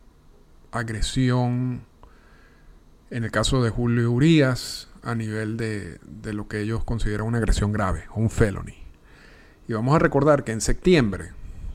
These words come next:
cuando fue arrestado Julio Urías, luego de, de,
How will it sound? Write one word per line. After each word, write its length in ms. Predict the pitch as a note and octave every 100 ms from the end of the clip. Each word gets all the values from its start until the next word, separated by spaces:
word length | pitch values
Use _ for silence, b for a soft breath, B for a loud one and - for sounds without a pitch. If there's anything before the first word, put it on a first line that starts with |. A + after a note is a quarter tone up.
| -
cuando 600 | A2 G#2 G2+ G2 F#2+ F#2 - - - - - - - - -
fue 220 | - B2+
arrestado 720 | A2+ A2 - B2 B2 B2+ B2 - - _ _ -
Julio 260 | C3 B2 B2+
Urías, 520 | D#3 C#3+ G#2+ A2 - - - - - b b b b b b b _ - - _
luego 460 | - G#2+ A2 A#2 A#2+
de, 300 | A2+ G2+ F#2+ - - - - _ _ _ - - - - - - -
de, 320 | A#2+ A#2+ A2+